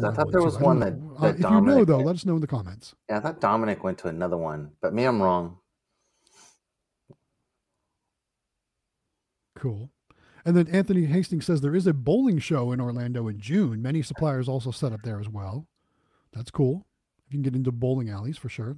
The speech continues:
Speaker 1: Those are great places for machines, as
Speaker 2: Yeah.
Speaker 1: you've seen in Aaron's videos, right?
Speaker 2: Yeah.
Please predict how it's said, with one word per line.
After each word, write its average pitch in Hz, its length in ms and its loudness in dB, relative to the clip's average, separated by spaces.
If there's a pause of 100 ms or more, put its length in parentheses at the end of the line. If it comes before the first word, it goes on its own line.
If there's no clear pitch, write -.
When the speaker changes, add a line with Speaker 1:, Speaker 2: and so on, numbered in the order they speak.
(180)
Speaker 1:
Those 170 160 4
are 170 60 4
great 156 200 0
places 160 240 -4
for 139 120 -6
machines, 117 540 -8 (720)
as 160 240 2
Speaker 2:
Yeah. 151 60 2
Speaker 1:
you've 131 140 -4
seen 156 200 0
in 120 260 -2
Aaron's 123 300 -2
videos, 113 500 -8
right? 123 220 -6 (520)
Speaker 2:
Yeah. 92 260 0